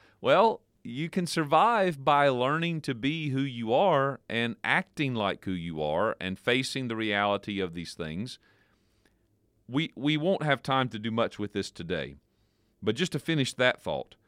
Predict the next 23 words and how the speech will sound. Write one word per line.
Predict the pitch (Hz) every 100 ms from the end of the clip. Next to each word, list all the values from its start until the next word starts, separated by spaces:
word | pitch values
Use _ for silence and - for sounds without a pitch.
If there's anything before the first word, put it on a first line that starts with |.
| _ _ -
why | 95 120 156 165 170 165
do | 147 120 107
men | 120 135
and | 131
women | 135 117
look | 113 -
at | 117
others | 113 127 135 127 - 98
that | 92
are | 98
not | 117 -
their | 104
own? | 110 131 139
Well, | 110 98
I |
thought, | 117 104
well, | 95
you | 104
could | 113 107
ask | 107 104
David | 113 117 80
that, | 69 62
right? | 71 95